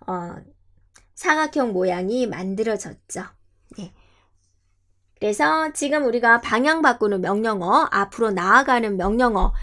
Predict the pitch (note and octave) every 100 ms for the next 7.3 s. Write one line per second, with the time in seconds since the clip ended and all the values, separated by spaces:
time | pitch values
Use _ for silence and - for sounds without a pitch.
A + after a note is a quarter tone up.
0 | - - F#3+ F#3+ A#3+ C4+ D4 C4+ A3+ G#3+
1 | F#3 G3 G3 G#3+ B3 A#3+ D#4 E4 - F3+
2 | F#3+ F#3+ - D#4+ F4+ F#4 B3+ F#3 F#3+ E3+
3 | F3 F3 G3 F#3+ - F3+ F#3 A3 B3+ B3
4 | - - _ _ _ _ _ _ _ _
5 | _ - - _ - - - - - -
6 | - G3+ A3+ C#4 G3 A#3 D#4 - G#3 G#3
7 | G#3 G3 F#3